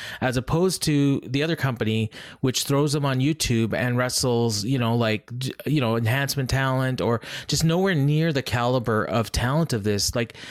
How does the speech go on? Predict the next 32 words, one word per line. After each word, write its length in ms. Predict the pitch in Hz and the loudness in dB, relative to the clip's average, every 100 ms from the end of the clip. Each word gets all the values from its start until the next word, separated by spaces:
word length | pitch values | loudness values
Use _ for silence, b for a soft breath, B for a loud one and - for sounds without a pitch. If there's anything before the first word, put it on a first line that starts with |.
| B | B
this 140 | 175 175 | -2 0
is 120 | 156 | 2
one 240 | 139 160 | 2 0
thing 340 | 160 156 151 117 | -2 -2 0 0
that 120 | 107 | -2
N 160 | 127 | -2
X 160 | 139 - | -2 -2
T 240 | - 127 | 0 0
is 160 | 123 101 - | 0 -2 -8
absolutely 760 | 131 147 156 - 127 131 120 117 | -4 -2 -2 0 0 0 0 0
doing 300 | 120 113 107 | 0 0 2
right 360 | 104 95 - - B B B B - | 0 -2 -6 -10 B B B B -4
in, 380 | 120 117 113 | 0 2 2
uh, 240 | 110 104 104 | 2 2 0
you 100 | 123 | 0
know, 120 | 110 | 2
having 500 | 104 - 127 139 127 | 2 0 -2 -2 0
this 180 | 117 127 | 0 0
guy 340 | - 127 110 104 | -2 -2 -2 0
who 160 | 120 | 0
they're 140 | 117 113 | 0 0
pegging 300 | 123 123 120 | -2 0 0
as 100 | 110 | -2
the 60 | |
future, 480 | 107 120 117 120 101 | -2 -2 -2 0 0
working 500 | 104 123 123 127 113 | 0 0 0 0 0
with 140 | 110 - | 0 0
these 320 | 113 107 - - | -2 -2 -4 -2
incredible 480 | 120 - 127 117 110 | -2 0 0 0 -2
talents 560 | 113 117 110 101 - B B B | 0 0 0 0 -4 B B B
and 320 | - 120 113 | -2 0 0
becoming, 600 | 107 - 123 120 113 104 | 0 -2 -2 0 0 0